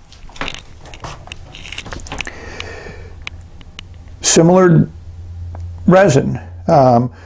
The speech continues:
a little bit different in the way it's shaped. Obviously, this pen I don't think had the same level of quality put into it.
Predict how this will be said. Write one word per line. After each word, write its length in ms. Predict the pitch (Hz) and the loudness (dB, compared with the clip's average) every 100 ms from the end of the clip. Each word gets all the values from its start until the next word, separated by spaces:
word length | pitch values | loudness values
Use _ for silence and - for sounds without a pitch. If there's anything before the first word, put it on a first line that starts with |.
| - - - | -20 -10 2
a 40 | |
little 240 | 147 156 160 | 6 8 6
bit 200 | 160 - | 4 4
different 300 | 160 175 165 | 2 2 0
in 40 | |
the 60 | 151 | 4
way 160 | 156 | 4
it's 120 | 143 | 4
shaped. 480 | - - 156 165 - | -2 0 2 2 2
Obviously, 440 | 143 139 143 - 139 | 0 2 -2 -2 -2
this 200 | 143 - | -2 -6
pen 320 | - 160 147 | -4 -2 0
I 80 | 139 | 0
don't 200 | 131 123 | -2 -4
think 300 | 151 135 - | -6 -6 -6
had 220 | 135 127 | -6 -4
the 80 | 123 | -8
same 400 | - 147 131 120 | -6 -4 -2 0
level 240 | 123 117 | 0 0
of 60 | - | 0
quality 380 | 147 147 156 | 2 4 2
put 200 | 143 - | -2 -2
into 380 | 147 151 - 151 | -2 -2 0 0
it. 140 | 175 | 0